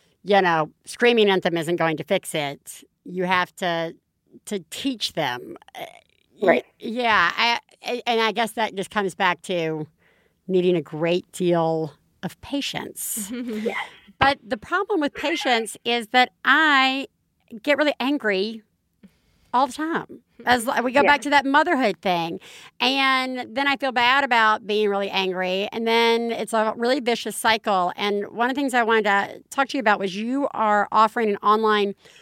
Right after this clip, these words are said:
Speaker 1: uh, four-week course on,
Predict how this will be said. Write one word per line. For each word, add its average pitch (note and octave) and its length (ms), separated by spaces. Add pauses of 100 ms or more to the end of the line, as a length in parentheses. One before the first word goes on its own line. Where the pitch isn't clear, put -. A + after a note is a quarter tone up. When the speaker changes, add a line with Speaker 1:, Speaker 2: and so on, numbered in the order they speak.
(260)
Speaker 1:
uh, G3+ 340 (120)
four-week B3+ 360
course A#3+ 640 (100)
on, G3+ 480